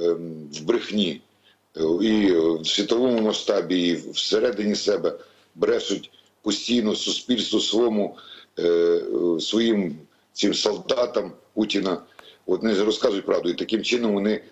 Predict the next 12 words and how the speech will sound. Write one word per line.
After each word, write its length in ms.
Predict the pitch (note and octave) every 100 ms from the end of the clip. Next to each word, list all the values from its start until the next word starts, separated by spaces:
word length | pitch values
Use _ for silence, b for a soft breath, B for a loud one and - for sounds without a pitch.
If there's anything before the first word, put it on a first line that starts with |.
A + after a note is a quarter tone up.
| -
намагаються, 840 | G2 G2+ G2 A2+ A2 G2+ - G2 - B B B B F2
е, 60 | E2+
ну, 100 | G2+
скажімо, 420 | - G#2 G2 G2 G2 F#2 b b b F#2
е, 260 | F2+ F2+ E2+ F2+ E2+
створювати 640 | - A2+ B2+ A2+ G#2 G#2+
оцю, 240 | G#2 A2
ці 160 | G#2+ G2+
більш 260 | G#2 - -
штучні, 580 | A#2+ G#2+ - G#2 G2 -
е, 320 | F2+ F2 F2
перемоги. 580 | E2+ G2+ G#2+ G2+ C#2+